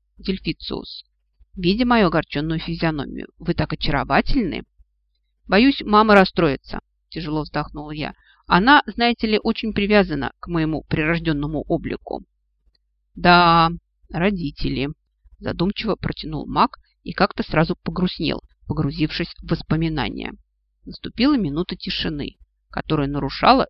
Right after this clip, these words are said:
только позвякивание собираемых осколков. «А вам не кажется, что в лесу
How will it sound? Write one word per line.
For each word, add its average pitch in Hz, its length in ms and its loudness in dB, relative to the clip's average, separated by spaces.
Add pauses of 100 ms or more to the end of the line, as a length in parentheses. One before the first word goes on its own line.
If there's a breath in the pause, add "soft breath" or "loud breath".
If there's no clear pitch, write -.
только - 240 -4
позвякивание 196 800 0
собираемых 151 640 -4
осколков. - 560 -8 (1120)
«А 160 140 8
вам 185 200 4
не 226 100 2
кажется, 349 400 2
что - 160 -6
в 175 60 -6
лесу 180 340 -6